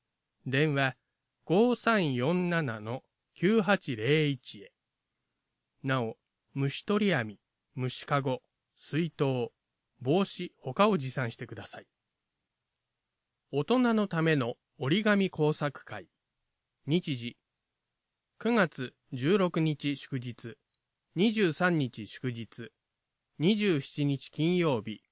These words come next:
午後二時から三時三十分。場所、成田図書館。講師、日本折り紙協会講師、八千美智子。定員、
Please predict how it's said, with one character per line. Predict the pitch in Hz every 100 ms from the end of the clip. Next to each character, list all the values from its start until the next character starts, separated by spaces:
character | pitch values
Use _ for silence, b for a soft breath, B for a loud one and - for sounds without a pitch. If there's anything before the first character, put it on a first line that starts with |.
| _ _ _
午 | 151 226
後 | 202
二 | 180 185
時 | 160
か | 135
ら | 120 123 -
三 | - 185 208
時 | 147 139
三 | 113 131
十 | 143 135 _
分。 | 98 82 _ _ _ _ _ _ _ -
場 | 131
所、 | 147 165 - _ _ _ 123
成 | 127 180
田 | 214 196
図 | 180
書 | 170 156
館。 | 107 92 _ _ _ _ _ _ _ -
講 | 196 170
師、 | - - 101 _ _ _ _ _ _ -
日 | 147
本 | 165 226 143
折 | 110 180
り |
紙 | 220 214 202
協 | 208 185
会 | 151 117 104
講 | - 139
師、 | 110 - 98 _ _ _ _ _ _ _
八 | 135 139
千 | - 175 175
美 | 165
智 | -
子。 | - - _ _ _ _ _ _ _ _ _
定 | - 156 151
員、 | 143 131